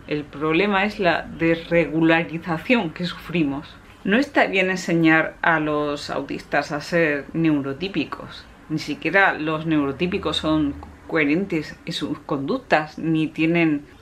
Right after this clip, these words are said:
unas conductas que sean moralmente aceptables, lógicas y buenas. Así que, ¿por qué ponerlas en un pedestal como lo único aceptable,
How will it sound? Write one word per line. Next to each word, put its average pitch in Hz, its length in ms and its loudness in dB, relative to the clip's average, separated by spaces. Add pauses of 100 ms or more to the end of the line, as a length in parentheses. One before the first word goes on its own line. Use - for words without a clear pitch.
(100)
unas 196 240 -2
conductas 208 800 2
que 175 160 -2
sean 175 540 4
moralmente 170 1300 2 (520)
aceptables, 196 1000 0
lógicas 185 680 0
y 160 60 0
buenas. 165 560 0 (960)
Así 170 420 0
que, 214 220 -2
¿por 165 280 -2
qué 185 140 -2
ponerlas 190 600 -2
en 175 100 2
un 202 140 2
pedestal 180 840 0
como 160 540 2
lo 165 240 4
único 170 800 2 (1120)
aceptable, 180 960 0